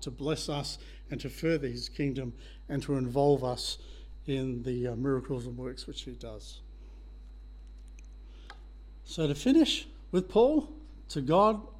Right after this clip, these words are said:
to our God and Father, be glory forever and ever. Amen. And as that benediction, I ask you all, please go and greet all of God's people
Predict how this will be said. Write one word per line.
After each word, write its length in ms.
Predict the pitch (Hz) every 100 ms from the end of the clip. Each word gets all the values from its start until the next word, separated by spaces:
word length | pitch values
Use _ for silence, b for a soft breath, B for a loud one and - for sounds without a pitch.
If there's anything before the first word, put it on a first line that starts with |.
| - - - - - b b b b
to 140 | 170 139
our 80 |
God 300 | 117 156 165
and 220 | - 120 117
Father, 400 | 135 135 131 123 - 143
be 60 |
glory 380 | 139 151 175 175
forever 480 | 170 - 170 185 143
and 120 | 120
ever. 220 | 110 120 113 - - - - -
Amen. 340 | 110 107 107 - - - - b b b b b b b - - - - -
And 140 | 117 120
as 140 | 117
that 180 | 123 123
benediction, 460 | 160 151 180 185 185
I 120 | 185
ask 200 | - -
you 100 | 208
all, 340 | 311 226 139 - - - - -
please 340 | 226 220 143
go 240 | 180 175
and 220 | 160 135 - B B B B -
greet 240 | 196 208
all 240 | 190 233 220
of 120 | 143
God's 260 | 160 -
people 500 | - 160 170 156 139